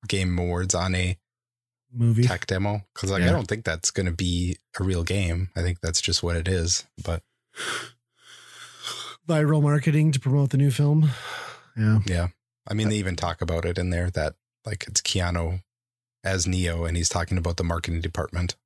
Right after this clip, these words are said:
Speaker 2: It's
Speaker 1: Like, okay.
Speaker 2: John as Neo,
Speaker 1: <laughs>
Speaker 2: played by Keanu.
Speaker 1: Yeah.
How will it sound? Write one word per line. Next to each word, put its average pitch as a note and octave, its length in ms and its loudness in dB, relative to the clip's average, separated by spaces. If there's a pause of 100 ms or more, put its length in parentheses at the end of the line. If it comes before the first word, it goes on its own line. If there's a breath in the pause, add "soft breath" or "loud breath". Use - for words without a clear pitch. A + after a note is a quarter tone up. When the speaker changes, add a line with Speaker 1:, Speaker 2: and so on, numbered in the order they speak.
(100)
Speaker 2:
It's C3 220 0
Speaker 1:
Like, B2+ 80 0
okay. B2 100 2
Speaker 2:
John C3 680 4 (640)
as A#2 320 4
Neo, A2 720 4 (160)
Speaker 1:
<laughs> - 160 -20
Speaker 2:
played - 960 -4
by A#2 200 4
Keanu. F#2 680 0 (640)
Speaker 1:
Yeah. G#2+ 220 0